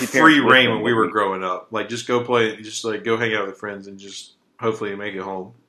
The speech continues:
Speaker 1: I, I am curious, were there more missing children during our childhoods, though? You know what I'm saying?
Speaker 2: I don't know.
Speaker 1: Or, I mean,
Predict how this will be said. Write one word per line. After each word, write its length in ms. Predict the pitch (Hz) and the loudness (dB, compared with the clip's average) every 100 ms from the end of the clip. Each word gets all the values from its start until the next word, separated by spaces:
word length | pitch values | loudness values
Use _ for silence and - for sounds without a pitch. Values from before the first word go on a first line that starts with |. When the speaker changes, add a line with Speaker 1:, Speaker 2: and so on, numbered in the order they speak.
| _ _ _ _ _ _ _ | _ _ _ _ _ _ _
Speaker 1:
I, 100 | 147 | 0
I 200 | - 190 226 | 2 2 0
am 200 | 285 - | -2 -4
curious, 460 | 208 185 135 - | -2 0 0 -2
were 100 | 139 | -2
there 120 | 127 | 0
more 240 | 120 143 165 | 0 -2 -2
missing 420 | 123 139 147 110 | -4 -4 -6 -6
children 480 | - 110 110 143 143 _ _ _ _ _ _ - | -6 -6 -4 -4 -6 _ _ _ _ _ _ -6
during 220 | 131 131 | -4 -2
our 340 | 120 123 123 _ - | -2 -2 -4 _ -2
childhoods, 420 | 127 131 131 - | 0 0 -6 -4
though? 240 | 139 135 - _ _ - | -4 -4 -8 _ _ -4
You 100 | 185 | 0
know 60 | |
what 80 | 190 | 0
I'm 40 | - | 0
saying? 220 | 185 - | -2 -2
Speaker 2:
I 40 | |
don't 80 | 107 | -2
know. 160 | 117 101 | 0 4
Speaker 1:
Or, 300 | 127 123 123 | 4 4 0
I 80 | |
mean, 280 | 120 117 113 | -2 -2 -6